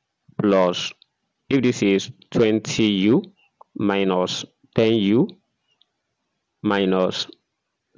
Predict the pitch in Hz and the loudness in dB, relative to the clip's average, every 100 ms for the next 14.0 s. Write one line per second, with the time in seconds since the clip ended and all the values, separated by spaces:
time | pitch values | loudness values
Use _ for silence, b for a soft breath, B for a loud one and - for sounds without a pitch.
0 | - 120 107 98 110 139 170 - _ _ | -4 0 2 2 2 2 -2 -8 _ _
1 | _ _ 107 - 107 98 - - _ _ | _ _ -4 0 2 2 -2 -10 _ _
2 | _ _ _ _ _ _ - 98 104 90 | _ _ _ _ _ _ -6 0 0 0
3 | - - _ _ _ _ _ _ _ _ | -4 -14 _ _ _ _ _ _ _ _
4 | _ _ - - 110 98 - - 123 156 | _ _ -16 -2 2 2 0 0 0 0
5 | 117 107 113 101 - 104 - 107 92 95 | 0 0 0 -2 0 -2 -2 -4 -2 0
6 | 101 110 - 117 107 92 - 107 104 - | 2 0 0 -4 0 -2 0 -2 0 0
7 | 101 - 95 87 - - 98 95 - 95 | 0 0 0 -2 -4 -4 -2 -2 -2 0
8 | 104 147 190 B B B B _ - 95 | 2 2 -2 B B B B _ -4 -2
9 | 110 110 113 - 101 117 - - _ _ | 0 0 -2 -2 0 0 0 -6 _ _
10 | _ _ - - 101 98 98 95 95 - | _ _ -10 -6 -2 0 0 0 0 -2
11 | - - _ _ _ _ - 87 101 110 | -10 -12 _ _ _ _ -6 -2 0 0
12 | - - - 110 113 98 92 - - _ | -4 -10 0 2 4 2 0 -6 -12 _
13 | _ _ _ _ - 110 110 101 104 | _ _ _ _ -4 0 2 2 2